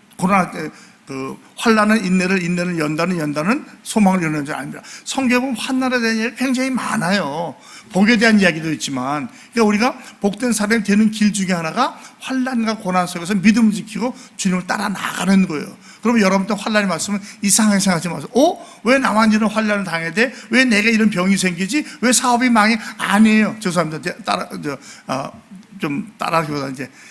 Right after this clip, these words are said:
옳게 온 거예요. 옳게 온 거예요. 때가 된 거예요. 여러분, 이 세상에서 여러분이 알고 있고 믿는 사람 중에서 신앙생활 하는데 단 한 번도 시련과 고난 없이 정말로 은혜롭게 살다 천국 가신 분 아시는 분 있어요? 죄송합니다. 저는 한 명도 없어요.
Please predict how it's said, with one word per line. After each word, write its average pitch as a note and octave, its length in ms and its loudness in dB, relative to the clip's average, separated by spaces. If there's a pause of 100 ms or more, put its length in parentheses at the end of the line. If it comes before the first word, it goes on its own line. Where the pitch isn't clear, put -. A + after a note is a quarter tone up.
(180)
옳게 A3 380 4
온 E3+ 260 4
거예요. C3 360 -4 (540)
옳게 C4 380 2
온 G3+ 240 4
거예요. D#3 180 -6
때가 - 320 -2
된 A#3+ 260 0
거예요. - 540 -8 (240)
여러분, C4 300 0 (460)
이 B3 140 2
세상에서 A3+ 880 2 (100)
여러분이 G3+ 400 0
알고 G#3+ 520 2
있고 G#3+ 260 -2
믿는 G3+ 260 4
사람 F#3 200 0
중에서 F#3+ 420 -4 (220)
신앙생활 A#3 520 2
하는데 A#3 360 0
단 D4 160 0
한 E4+ 280 -4
번도 D#4 280 -4
시련과 B3 460 2
고난 G#3 280 2
없이 D3+ 420 -2 (380)
정말로 B3 520 6
은혜롭게 G3 320 4
살다 F3+ 260 -2
천국 G#3+ 280 -6
가신 F3 240 -4
분 F3+ 100 -6
아시는 E3+ 360 -4
분 F3 120 -6
있어요? D#3 320 -6 (340)
죄송합니다. F3+ 420 -2
저는 F#3 80 -6
한 C4 160 2
명도 C4+ 220 0
없어요. - 280 -10